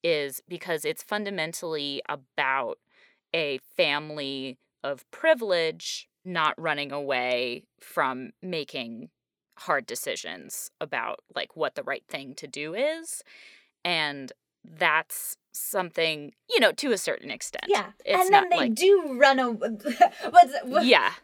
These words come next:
Speaker 2: they do actually run away, but they run away because they've made a hard decision.
Speaker 1: Right.
Speaker 2: Yeah.
Speaker 1: Right. But they, they kind of leave their privilege behind
Speaker 2: Yeah.
Speaker 1: a little bit in favor of making the right decision. And I think that that's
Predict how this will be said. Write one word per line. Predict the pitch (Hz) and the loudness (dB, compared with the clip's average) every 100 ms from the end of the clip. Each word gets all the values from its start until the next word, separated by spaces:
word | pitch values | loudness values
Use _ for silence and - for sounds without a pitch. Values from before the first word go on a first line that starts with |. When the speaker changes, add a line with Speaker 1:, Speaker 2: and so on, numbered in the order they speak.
| - 196 | 4 8
Speaker 2:
they | 403 | 8
do | 330 415 381 | 8 6 8
actually | 277 311 - 311 285 | 6 4 4 2 6
run | 262 254 | 4 4
away, | 269 392 294 | 4 4 6
but | 240 220 | 4 4
they | 247 | 2
run | 240 254 | 4 4
away | 247 233 | 4 4
because | 208 214 185 - 226 202 | 4 0 -6 0 2 4
they've | 196 196 175 | 2 2 2
made | 202 208 202 | 4 6 4
a | 180 | 2
hard | 180 190 180 175 175 175 - _ _ _ - | 0 4 4 2 -2 -6 -8 _ _ _ -8
decision. | 202 208 302 302 185 165 165 170 202 | -2 6 6 6 4 -4 -4 -6 4
Speaker 1:
Right. | 214 156 - - | 6 6 0 -8
Speaker 2:
Yeah. | 233 269 202 | 0 0 4
Speaker 1:
Right. | 190 - | 4 4
But | 185 196 | 2 6
they, | 208 202 208 - | 6 4 -8 0
they | 226 | 2
kind | 214 262 226 | 4 4 4
of | 214 | 0
leave | 226 233 240 240 214 - - | -4 -2 0 0 -2 -12 -20
their | 185 165 202 196 | -20 2 6 6
privilege | - 233 214 185 180 175 | 4 0 0 4 2 2
behind | 170 170 175 143 135 - - - - | -2 -2 -2 -2 -4 -10 -12 -12 -4
Speaker 2:
Yeah. | 180 | 0
Speaker 1:
a | 156 | 0
little | 139 139 | -2 -2
bit | 123 87 - - - _ - | -2 -4 -8 -12 -14 _ -2
in | 175 170 | -2 -2
favor | - 170 156 143 165 | 4 4 4 0 0
of | 143 - | -2 -6
making | 139 123 143 | -10 -10 -12
the | 135 | -8
right | - - | -6 -8
decision. | - 165 123 - - 113 - - - - _ _ | -8 -8 -6 -8 -10 -14 -18 -20 -20 -20 _ _
And | 180 | -2
I | 233 | 0
think | 208 196 | -2 -2
that | 196 | 0
that's | 190 196 | 0 -2